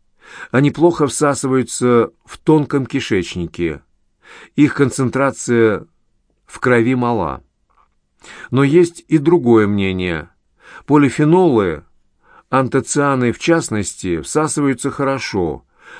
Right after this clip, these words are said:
но быстро выводятся из организма. Экстракты, настои и таблетки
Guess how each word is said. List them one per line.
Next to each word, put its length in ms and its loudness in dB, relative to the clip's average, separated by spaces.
но 300 2
быстро 720 0
выводятся 800 0
из 280 -4
организма. 760 -4
Экстракты, 680 0
настои 520 2
и 180 -2
таблетки 760 0